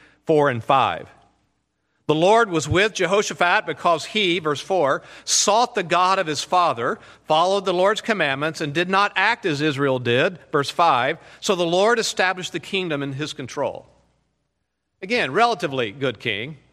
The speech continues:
Chapter eighteen, however, we do unfortunately find Jehoshaphat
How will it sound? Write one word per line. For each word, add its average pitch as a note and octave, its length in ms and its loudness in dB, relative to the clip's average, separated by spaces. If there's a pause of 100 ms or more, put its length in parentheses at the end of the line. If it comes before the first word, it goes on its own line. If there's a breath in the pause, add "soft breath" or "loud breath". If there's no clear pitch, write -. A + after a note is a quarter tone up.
(720)
Chapter F3+ 360 0
eighteen, D3+ 560 -2
however, B2+ 560 -2
we B2+ 240 -4
do D3 320 -2
unfortunately B2 680 -4
find C#3 460 -2
Jehoshaphat A#2+ 680 -2